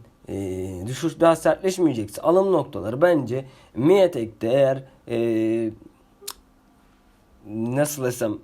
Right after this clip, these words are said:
hmm, arttırıma gitmek isteyen varsa portföyde, e, ortalama düşmek isteyen varsa maliyeti düşürmek,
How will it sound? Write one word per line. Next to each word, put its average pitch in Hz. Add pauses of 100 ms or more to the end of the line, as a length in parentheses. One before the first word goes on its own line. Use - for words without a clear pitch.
hmm, 113 (1080)
arttırıma 151
gitmek 170
isteyen 175
varsa 147 (240)
portföyde, 117 (300)
e, 95 (360)
ortalama 139 (560)
düşmek 131
isteyen 131
varsa 131
maliyeti 107
düşürmek, 107